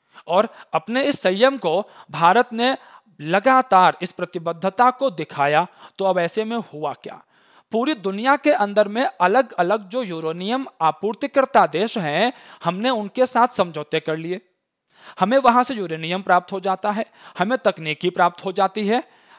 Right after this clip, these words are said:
तो ये एक किस्म का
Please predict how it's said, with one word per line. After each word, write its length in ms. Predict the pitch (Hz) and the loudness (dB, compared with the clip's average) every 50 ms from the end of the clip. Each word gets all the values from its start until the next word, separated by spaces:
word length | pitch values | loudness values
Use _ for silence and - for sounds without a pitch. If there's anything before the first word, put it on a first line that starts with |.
| _ - | _ -2
तो 140 | 269 302 - - - _ _ _ _ _ _ _ - | -2 -2 -2 -4 -12 _ _ _ _ _ _ _ -16
ये 420 | 160 151 151 185 254 285 311 320 311 247 - - | -14 -10 -6 0 2 4 4 4 2 2 0 4
एक 220 | 214 233 240 - _ _ _ - | 4 4 4 2 _ _ _ 0
किस्म 320 | 294 302 - - 254 247 | 0 0 0 0 -4 -6
का 340 | 240 - 175 156 165 208 247 | -4 0 2 4 6 6 4